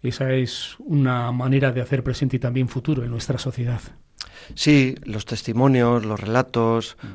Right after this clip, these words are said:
Speaker 2: yo creo que son muy importantes, ¿no? Y, y nacidos no solo desde la confrontación política, sino, pues, desde lo que verdad, desde lo que la verdad ocurrió y lo que la gente vivió, ¿no? Y sufrió también. Entonces,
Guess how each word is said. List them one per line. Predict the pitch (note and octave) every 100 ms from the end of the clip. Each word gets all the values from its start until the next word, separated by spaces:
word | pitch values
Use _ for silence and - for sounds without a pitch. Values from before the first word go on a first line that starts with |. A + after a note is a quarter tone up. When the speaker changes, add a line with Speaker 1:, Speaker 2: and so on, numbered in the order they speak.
| - D#3
Speaker 2:
yo |
creo | - A#2
que | A#2+
son | A2+ B2+
muy | A2+ G2+ F#2+
importantes, | F2+ G2+ G2+ A2 G#2+ G2 F2+
¿no? | G#2+ B2
Y, | G#2+ F#2 F#2+ F#2 - - - _
y | A#2
nacidos | A#2+ - C#3+ C#3 C3+ - - -
no | B2 B2+
solo | C#3 B2+ B2
desde | A2+ G#2+ G#2
la | G#2
confrontación | A2 G2 G2 A2 G2+ A2+
política, | G#2 G#2+ B2 C3 A#2 A2+ A#2 A#2 - - - - - -
sino, | - A2 G#2+ G#2 G#2 G2+ G2+ G2+ G2
pues, | - G#2
desde | G2+ F#2+ G2+
lo | G#2
que | - G2+
verdad, | G2 G2 A#2+ B2 A#2 - -
desde | - A2+ G2+ A2+
lo | A2+
que | A2
la | A2
verdad | A2 A#2+ C3+ C#3 - - -
ocurrió | B2 - A2 A#2+ C#3+ E3+
y | E3
lo | G#2+ G2+
que | G#2+
la |
gente | G#2+ A#2+ C3+
vivió, | G#2 G2+ C3 G2+ - -
¿no? | A2+ B2
Y |
sufrió | G#2+ A2 - A2 A2 F#2+ - - -
también. | - G2 G#2 G2
Entonces, | F#2+ A2+ G#2+